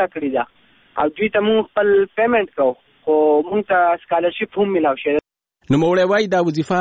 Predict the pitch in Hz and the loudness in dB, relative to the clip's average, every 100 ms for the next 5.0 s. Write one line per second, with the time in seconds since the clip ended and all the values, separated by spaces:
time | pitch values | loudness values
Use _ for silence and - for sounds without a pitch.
0 | 175 156 135 135 135 165 156 131 113 - | 0 0 0 0 0 0 -2 -2 -4 -2
1 | 123 160 170 156 - 175 208 175 - 120 | -2 0 0 -2 0 0 0 -2 -2 -2
2 | 117 127 - 117 147 110 98 123 107 101 | -2 -2 -4 -2 -2 -2 -2 -2 0 -2
3 | 117 104 101 98 - _ _ - 202 196 | -2 0 0 -2 -6 _ _ -4 -4 0
4 | 269 320 302 277 285 294 285 254 240 | 0 0 0 -2 0 0 0 -2 0